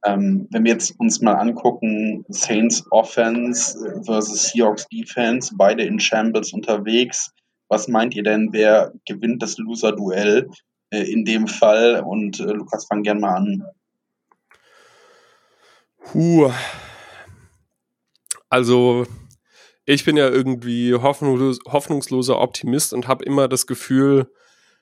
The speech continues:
Speaker 2: die Defense muss irgendwann ihren Scheiß auf die Reihe kriegen und kann nicht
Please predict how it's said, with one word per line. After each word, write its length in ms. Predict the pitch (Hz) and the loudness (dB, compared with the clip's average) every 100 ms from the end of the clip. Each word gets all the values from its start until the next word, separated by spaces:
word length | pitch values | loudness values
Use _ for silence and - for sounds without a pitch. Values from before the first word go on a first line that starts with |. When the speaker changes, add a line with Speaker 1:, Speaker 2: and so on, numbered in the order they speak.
| _ _ - | _ _ -6
Speaker 2:
die 100 | 127 | -4
Defense 640 | 117 147 - 139 131 131 - | -2 -2 0 2 2 0 -2
muss 440 | 123 139 151 - - | 2 4 2 -2 -2
irgendwann 1080 | 139 127 123 104 107 113 120 117 113 113 107 _ _ _ _ _ _ _ _ | -2 0 -2 0 2 2 0 -2 -4 -6 -12 _ _ _ _ _ _ _ _
ihren 540 | 120 123 123 120 117 120 | 0 4 6 4 2 -2
Scheiß 380 | - 131 127 - | -2 0 0 -2
auf 120 | 117 | -4
die 120 | 123 | -2
Reihe 280 | 110 113 123 | 2 2 0
kriegen 480 | - 120 117 117 113 | -2 -4 -2 -2 -4
und 360 | - 110 104 | -2 -4 -4
kann 280 | - 127 120 | -4 -2 0
nicht 380 | 120 120 - | -2 -4 -12